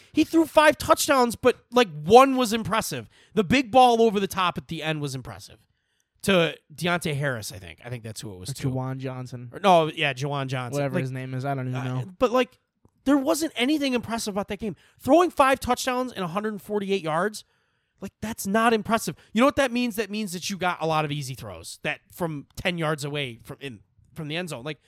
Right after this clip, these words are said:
Speaker 1: <sighs> come on.
Speaker 2: Yeah.
Speaker 1: You know, I, not impressed at all. Like, do I think that the Saints defense is above average? Yeah, I do. I think the Saints defense played really well. But other than that, and
Speaker 2: But the
Speaker 1: we
Speaker 2: Saints
Speaker 1: already
Speaker 2: defense always
Speaker 1: we
Speaker 2: has
Speaker 1: knew
Speaker 2: been.
Speaker 1: that. Like,
Speaker 2: Yeah.
Speaker 1: we knew the Saints defense was gonna be good this year. They're very good. They have a lot of talent on that side of the ball.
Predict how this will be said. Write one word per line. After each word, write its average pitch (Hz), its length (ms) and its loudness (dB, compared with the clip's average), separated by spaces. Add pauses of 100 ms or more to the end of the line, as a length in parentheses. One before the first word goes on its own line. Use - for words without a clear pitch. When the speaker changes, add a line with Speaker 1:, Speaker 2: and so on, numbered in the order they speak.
(1120)
Speaker 1:
<sighs> - 60 -12 (640)
come 233 160 -4
on. 90 240 -8 (300)
Speaker 2:
Yeah. 139 220 -6
Speaker 1:
You 175 100 -4
know, 180 260 -2
I, 147 100 -10 (160)
not 208 260 0
impressed 180 640 -6 (380)
at 175 160 -2
all. 165 400 2 (520)
Like, 185 240 2
do 190 140 4
I 202 100 4
think 226 180 -4
that 190 80 -20
the 175 80 -4
Saints 190 300 -4
defense 196 420 -10
is 190 140 -10
above 175 240 -6
average? 190 340 -4
Yeah, 262 140 0
I 240 80 0
do. 233 100 2
I 208 60 2
think 180 140 -4
the 170 60 -6
Saints 190 260 -6
defense 180 280 -10
played 175 220 -8
really 175 220 -4
well. 165 180 -4
But 135 120 -12
other 190 180 -4
than 180 140 -10
that, 180 120 -10
and 196 140 -4
Speaker 2:
But - 0 -
the 208 60 -2
Speaker 1:
we 247 40 0
Speaker 2:
Saints 254 40 6
Speaker 1:
already 262 180 4
Speaker 2:
defense 254 280 -6
always 233 320 -4
Speaker 1:
we 262 120 4
Speaker 2:
has 285 100 0
Speaker 1:
knew 311 160 6
Speaker 2:
been. 359 60 6
Speaker 1:
that. 170 280 0
Like, 214 120 -2
Speaker 2:
Yeah. 170 80 0
Speaker 1:
we 285 100 4
knew 294 240 6
the 302 80 2
Saints 233 260 -2
defense 175 320 -6
was 147 120 -10
gonna 151 160 -6
be 139 60 -10
good 127 200 -8
this 104 180 -10
year. 98 140 -14
They're 170 180 -4
very 240 300 0
good. 226 300 -6
They 160 80 -2
have 190 80 -4
a - 40 -6
lot 214 160 -4
of 240 80 -10
talent 240 380 -8
on 131 80 -14
that 117 160 -16
side 117 140 -12
of 101 80 -12
the 95 40 -14
ball. 92 300 -14